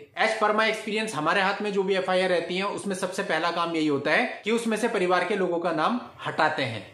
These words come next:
उसके बाद last में जो लोग बच जाते हैं, जिनके लिए आईओ कहता है कि इनका नाम नहीं हट सकता, इनके खिलाफ सख्त allegation है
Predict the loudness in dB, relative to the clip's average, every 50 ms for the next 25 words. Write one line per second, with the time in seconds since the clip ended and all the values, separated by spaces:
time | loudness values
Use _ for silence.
0 | -14 -8 -6 -6 -2 0 0 2 2 2 2 2 4 4 4 2 0 -2 -4 -2
1 | 0 2 2 2 2 2 2 0 2 2 2 2 2 2 0 0 0 0 -2 -2
2 | -4 -4 -4 -2 0 2 2 2 2 2 0 0 0 -2 -2 0 0 -2 0 -2
3 | -2 -4 -2 -2 -2 -2 -2 -2 -2 -2 -2 0 0 -2 -2 -4 -6 -8 -4 -4
4 | -4 -2 -4 -4 -4 -6 -6 -4 -2 -2 -2 -2 -4 -8 -10 -8 -6 -6 -6 -4
5 | -4 -2 -2 -2 -2 -2 -2 -2 -2 -2 0 0 -2